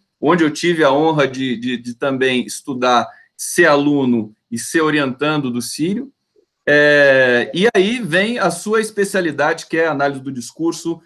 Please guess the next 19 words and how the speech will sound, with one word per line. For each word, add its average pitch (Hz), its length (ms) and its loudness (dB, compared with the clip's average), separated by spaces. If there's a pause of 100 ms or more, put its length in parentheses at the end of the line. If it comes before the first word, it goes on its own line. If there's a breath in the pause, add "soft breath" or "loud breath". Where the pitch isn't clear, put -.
(200 soft breath)
pesquisa 156 460 -2
sobre 139 320 -2
humor, 160 460 2
pesqui-, 143 460 -6
pesquisa 160 480 -2
sobre 147 280 -4
gramática. 151 800 0 (240 soft breath)
Então, 226 320 2
eu 180 120 4
queria 202 240 2
que 214 80 -4
você 208 340 0
falasse 190 540 0
só 202 260 -2
um 202 40 -6
pouquinho 180 340 -4
pra 143 180 -2
gente, 180 280 -2
Círio, 147 360 -2